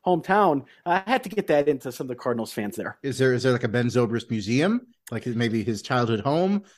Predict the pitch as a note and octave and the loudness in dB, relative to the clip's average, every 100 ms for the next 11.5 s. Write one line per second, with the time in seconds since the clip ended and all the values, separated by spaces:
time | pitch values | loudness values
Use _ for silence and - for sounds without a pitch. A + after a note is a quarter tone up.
0 | _ C3 C#3 C#3+ F#3 G3 F#3+ F3+ D#3+ G3+ | _ 0 4 6 8 8 8 6 4 2
1 | - - G3 F#3 G2 E2+ D#3 F#3+ E3+ G#3+ | -4 -8 -2 -2 -4 -2 0 2 4 6
2 | G#3+ G#3+ G#3 - F#3 - F#3 F3+ F3+ D#3+ | 8 8 8 6 0 4 4 6 4 2
3 | C#3+ - B3 F3 D#3+ F3+ C#3+ F3 E3+ F#3 | -2 4 6 6 2 -2 -2 -2 -4 0
4 | E3 D3+ - F3+ D#3+ C#3 D#3 D#3 C#3+ D3+ | 0 0 -4 -8 -4 0 2 2 4 2
5 | C#3+ C3+ B2+ - E3 D#3+ D3 B2+ C3+ C#3+ | 2 0 -4 -6 -2 0 0 0 4 4
6 | C3+ - B2+ B2 - C#3+ D3+ D#3 C3+ B2+ | 2 -4 -8 -8 -2 2 2 0 -2 -4
7 | _ _ - - C#3+ C3 B2+ B2 - - | _ _ -6 2 4 4 0 -2 -8 -4
8 | B2+ C#3+ A3 F#3 C3+ B2 - - - D3+ | 0 2 4 4 4 4 0 -16 0 2
9 | D3 C#3+ D#3 G3 A3 G3 F3 E3+ D#3+ E3 | 2 0 0 2 2 2 2 2 -2 2
10 | E3 D#3+ E3 D3+ C#3 D3 - C#3 C3+ D3 | 2 0 -2 -2 0 -2 -2 -2 4 4
11 | - B2+ A2 A2 | 4 -2 -4 -6